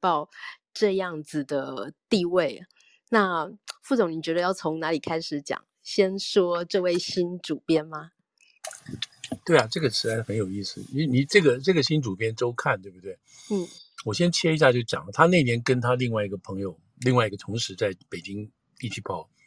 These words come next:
Speaker 2: 为《纽约时报》跑新闻的人叫做那个 Jim Yardley，哈，Y A R D L E Y，Yardley，中文名字叫做杨，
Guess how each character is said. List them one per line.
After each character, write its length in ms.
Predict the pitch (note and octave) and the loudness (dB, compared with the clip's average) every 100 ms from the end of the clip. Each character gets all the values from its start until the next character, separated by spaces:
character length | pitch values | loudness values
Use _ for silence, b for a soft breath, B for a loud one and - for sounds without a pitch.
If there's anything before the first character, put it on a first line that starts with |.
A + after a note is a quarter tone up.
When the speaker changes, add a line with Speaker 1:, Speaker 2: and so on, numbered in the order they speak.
| B B B B B | B B B B B
Speaker 2:
为 120 | B2 | 0
《纽 100 | G#2+ | 2
约 80 | G#2 | 0
时 140 | A2 A2+ | -2 0
报》 140 | G#2 | -2
跑 160 | G2+ F#2+ | -2 -4
新 200 | - G#2+ | -4 -4
闻 120 | F#2+ | -4
的 80 | F#2+ | -6
人 120 | F#2 | -4
叫 220 | G#2+ G2+ | 0 0
做 180 | G2 G2 F#2+ _ _ B B B B B - _ | 0 -4 -6 _ _ B B B B B -18 _
那 100 | G2+ | -8
个 300 | F#2+ F#2 F2+ | -4 -6 -8
Jim 380 | - C3 B2 B2+ A#2 | -2 2 4 2 0
Yardley， 500 | A2+ A#2 A#2 G#2 E2+ | 2 2 2 0 -4
哈 240 | - - F2 - | -14 -14 -14 -6
，Y 180 | G#2+ A2 | -4 -2
A 260 | A2 A2 | -2 -4
R 300 | A2 F#2+ F#2+ G2 | -4 -8 -8 -10
D 220 | A2 G#2+ | -10 -8
L 160 | F#2 G2+ | -8 -8
E 260 | G2 G2 | -10 -8
Y，Yardley， 720 | G#2 F#2 F#2 G2+ G#2+ G#2 G2 - | -6 -6 -8 -8 -6 -6 -8 -2
中 160 | B2+ | 0
文 100 | A#2 | 2
名 100 | G#2 | -2
字 120 | G#2 G2+ | -8 -4
叫 160 | G#2+ | -2
做 160 | G2+ G2 | -2 -6
杨， 280 | F#2 G#2+ | -8 -14